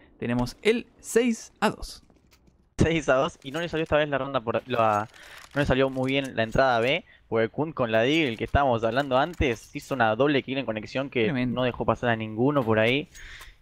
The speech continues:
Speaker 2: Y muy bien, muy bien los chicos de Uju, no de, de Uju no dejaron plantar. Y ahora forzan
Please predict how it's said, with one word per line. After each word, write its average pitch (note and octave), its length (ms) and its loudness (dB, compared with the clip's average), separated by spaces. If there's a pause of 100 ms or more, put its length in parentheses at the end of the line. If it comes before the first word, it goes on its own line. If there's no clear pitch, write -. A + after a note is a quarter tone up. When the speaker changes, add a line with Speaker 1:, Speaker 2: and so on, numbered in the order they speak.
(120)
Speaker 2:
Y B2+ 300 4
muy E3+ 180 2
bien, D3 300 0
muy C#3+ 140 -4
bien C#3+ 100 -2
los B2+ 80 -4
chicos A#2 560 -4
de A#2 140 -2
Uju, C#3+ 300 0
no B2+ 120 2
de, B2 200 0
de B2 180 0
Uju C#3+ 260 0
no B2+ 80 2
dejaron B2 300 0
plantar. A#2 420 0 (760)
Y B2 60 0
ahora B2 240 2 (920)
forzan D#3+ 580 0